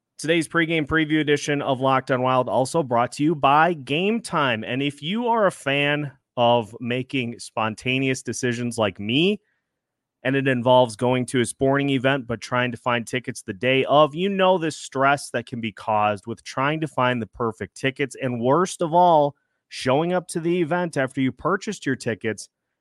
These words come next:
and you've got a pillar or a beam or something directly in your sight line. Game Time is here to wipe away all of that stress by offering amazing last-minute deals,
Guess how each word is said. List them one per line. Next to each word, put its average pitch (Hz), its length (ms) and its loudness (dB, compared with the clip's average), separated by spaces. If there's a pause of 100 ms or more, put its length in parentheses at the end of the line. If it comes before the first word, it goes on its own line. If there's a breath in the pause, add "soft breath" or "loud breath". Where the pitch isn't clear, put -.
and 107 140 -8
you've 101 80 -10
got 98 160 -2
a 92 60 -6
pillar 131 460 0
or 120 200 0
a 107 60 0
beam 120 420 -2
or 110 160 -4
something 120 440 -2
directly 113 760 0
in 113 100 -2
your 104 120 -2
sight 110 340 0
line. 87 300 -10 (580)
Game 160 280 2
Time 175 240 2
is 160 120 -4
here 147 200 0
to 135 140 0
wipe 120 480 2
away 127 320 2
all 123 400 2
of 123 100 -4
that 123 280 -2
stress - 540 -8 (400)
by 113 140 0
offering 127 580 0
amazing 160 800 0
last-minute 123 800 0
deals, 156 480 0